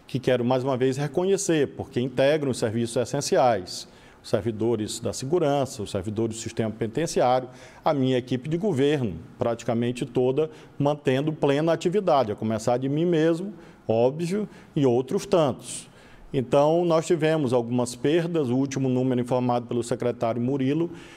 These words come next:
é, indicava, é, oito servidores do sistema penitenciário que haviam,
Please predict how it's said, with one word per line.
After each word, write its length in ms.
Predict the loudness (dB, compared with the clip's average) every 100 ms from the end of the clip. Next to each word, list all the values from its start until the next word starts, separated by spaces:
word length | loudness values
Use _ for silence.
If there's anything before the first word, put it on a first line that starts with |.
| -10 -2
é, 140 | 0
indicava, 800 | 0 -2 2 4 4 4 2 0 -6 0
é, 280 | 2 2 0
oito 580 | 4 4 4 0 -6 -4
servidores 640 | 0 2 2 2 2 2
do 100 | -2
sistema 380 | -4 -4 -2 -2
penitenciário 800 | -2 -2 -2 -2 0 2 2 0
que 100 | -2
haviam, 540 | -2 0 0 0 -2